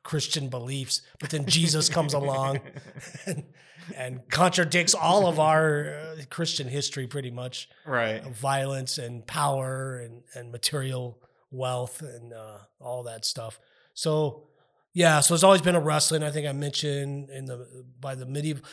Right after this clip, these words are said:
Speaker 1: the, the early church, this was life and death situation. This was how
Speaker 2: Mm-hmm.
Speaker 1: to deal with the oppressor,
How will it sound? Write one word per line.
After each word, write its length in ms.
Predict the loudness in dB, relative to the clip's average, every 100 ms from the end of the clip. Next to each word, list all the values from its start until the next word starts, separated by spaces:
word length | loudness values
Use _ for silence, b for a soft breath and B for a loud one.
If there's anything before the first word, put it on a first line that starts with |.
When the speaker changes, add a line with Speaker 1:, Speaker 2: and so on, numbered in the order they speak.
| B 0
Speaker 1:
the, 180 | 2 2
the 320 | 2 2 2
early 300 | 6 6 6
church, 340 | 6 2 2
this 180 | 2 2
was 180 | 0 -4
life 420 | -4 -2 0 -2
and 140 | -4 -4
death 200 | -4 -4
situation. 680 | -6 -6 -8 -6 -4 -4 -4
This 200 | -6 -6
was 120 | -6
how 80 | -4
Speaker 2:
Mm-hmm. 60 | -6
Speaker 1:
to 40 |
deal 340 | -8 -6 -4 -4
with 100 | -6
the 100 | -10
oppressor, 600 | -12 -10 -6 -4 -4 -10